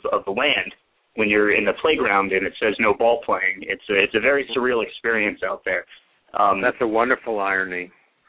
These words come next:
Speaker 1: Yeah,
Speaker 2: That's
Speaker 1: it's
Speaker 2: a
Speaker 1: a
Speaker 2: wonderful
Speaker 1: wonderful
Speaker 2: irony.
Speaker 1: irony. And, and, but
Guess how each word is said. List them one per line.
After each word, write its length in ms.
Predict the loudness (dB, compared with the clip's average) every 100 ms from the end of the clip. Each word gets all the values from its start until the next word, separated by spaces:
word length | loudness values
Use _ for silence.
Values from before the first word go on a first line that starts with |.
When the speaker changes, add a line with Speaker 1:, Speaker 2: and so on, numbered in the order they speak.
| _ -6
Speaker 1:
Yeah, 220 | -2 -2 -4
Speaker 2:
That's 120 | -8
Speaker 1:
it's 80 | -2
Speaker 2:
a 100 | 0
Speaker 1:
a 40 |
Speaker 2:
wonderful 260 | 0 0 0
Speaker 1:
wonderful 400 | 2 0 2 2
Speaker 2:
irony. 600 | 4 4 4 4 2 -2
Speaker 1:
irony. 100 | -2 0
And, 140 | 0 2 2 0
and, 60 | -4 _
but 140 | -2